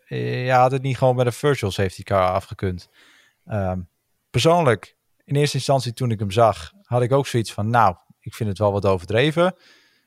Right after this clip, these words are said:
Maar ja, eh, Arie, ja, had het ook, maar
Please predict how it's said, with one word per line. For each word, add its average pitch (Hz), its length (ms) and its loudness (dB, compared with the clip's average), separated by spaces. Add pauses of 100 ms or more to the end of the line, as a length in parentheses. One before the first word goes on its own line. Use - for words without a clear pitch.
(140)
Maar 123 480 4 (560)
ja, 110 340 0 (240)
eh, 131 180 -6
Arie, 147 400 0
ja, 131 160 4
had 131 120 4
het 127 120 -4
ook, 160 200 0
maar 135 300 2